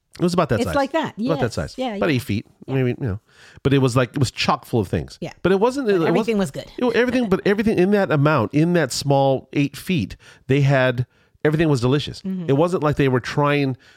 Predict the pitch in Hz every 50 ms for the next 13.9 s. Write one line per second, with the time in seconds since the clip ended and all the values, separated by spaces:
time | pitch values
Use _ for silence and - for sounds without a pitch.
0 | _ - _ - - - - 165 156 147 143 143 147 151 135 131 131 117 107 98
1 | 113 107 - - 69 71 104 107 117 101 92 - - 131 147 135 143 143 131 131
2 | 131 135 135 139 135 107 - 151 - - 175 165 - 156 135 139 135 135 139 139
3 | 127 104 87 78 - - - - - _ 139 147 151 - 117 110 - 117 87 -
4 | 147 131 - - - 156 160 160 135 151 123 - 139 127 - - _ _ _ _
5 | - - - - - - 208 226 240 233 180 127 110 113 139 - - _ _ _
6 | _ _ 110 107 110 113 120 143 170 196 220 220 190 175 151 175 165 175 170 156
7 | 139 139 139 135 127 120 131 113 92 82 85 104 - - 160 170 151 139 139 139
8 | 135 120 139 135 127 135 120 117 104 92 - 98 82 - - _ _ _ - 110
9 | - _ _ _ - - - _ _ - 107 110 117 113 127 117 110 - - 120
10 | 110 - 123 107 - - - - _ _ - 113 120 127 160 214 - - 196 156
11 | 123 131 151 135 107 92 82 65 - _ _ _ - _ _ - 117 120 120 113
12 | 139 143 135 135 131 - - - _ - 120 123 123 120 120 123 127 147 127 -
13 | 113 120 131 123 117 101 95 95 110 135 170 180 147 101 92 98 -